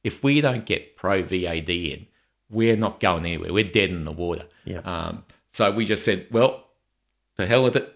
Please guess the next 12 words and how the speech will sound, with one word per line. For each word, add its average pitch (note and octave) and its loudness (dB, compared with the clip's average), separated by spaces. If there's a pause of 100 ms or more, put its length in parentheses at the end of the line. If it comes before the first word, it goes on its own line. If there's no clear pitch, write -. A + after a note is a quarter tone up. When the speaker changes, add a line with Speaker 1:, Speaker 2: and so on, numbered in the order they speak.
Speaker 1:
Let's A2 -2
go A2+ 4
and G#2 0
spend G#2 2
it, A2 6
<laughs> A3 6
let's D3 8
spend - 2
every A#2+ 0
last A#2+ 2
dime A#2 6
effectively G#2 -2